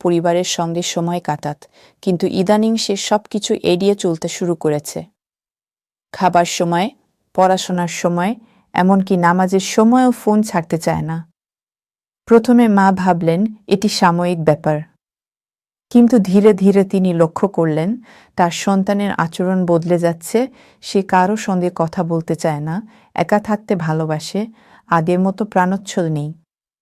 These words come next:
বিষয়টি তাকে ভাবিয়ে তুলল। কৌতূহলবশত একদিন তিনি সন্তানের মোবাইলটি নিয়ে ব্রাউজিং হিস্ট্রি চেক করলেন। সেখানে যা দেখলেন তাতে তিনি হতবাক।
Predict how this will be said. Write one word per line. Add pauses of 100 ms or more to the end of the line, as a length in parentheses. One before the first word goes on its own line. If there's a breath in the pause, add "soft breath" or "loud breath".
(600)
বিষয়টি
তাকে
ভাবিয়ে
তুলল। (1080)
কৌতূহলবশত
একদিন
তিনি
সন্তানের
মোবাইলটি
নিয়ে
ব্রাউজিং
হিস্ট্রি
চেক
করলেন। (1080)
সেখানে
যা
দেখলেন
তাতে
তিনি
হতবাক।